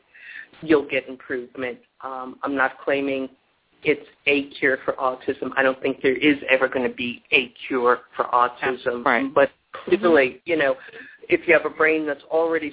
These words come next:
Speaker 1: stressed for reasons that are not well understood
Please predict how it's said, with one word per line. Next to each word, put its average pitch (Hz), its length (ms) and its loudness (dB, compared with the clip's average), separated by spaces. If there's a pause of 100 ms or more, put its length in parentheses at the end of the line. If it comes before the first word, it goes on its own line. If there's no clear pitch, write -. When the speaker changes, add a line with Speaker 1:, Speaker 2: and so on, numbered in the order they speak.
(140)
Speaker 1:
stressed 139 300 -2 (120)
for 139 120 -4
reasons 139 600 -8 (600)
that 139 120 2
are 139 120 2
not 143 280 0
well 139 220 2
understood 143 840 2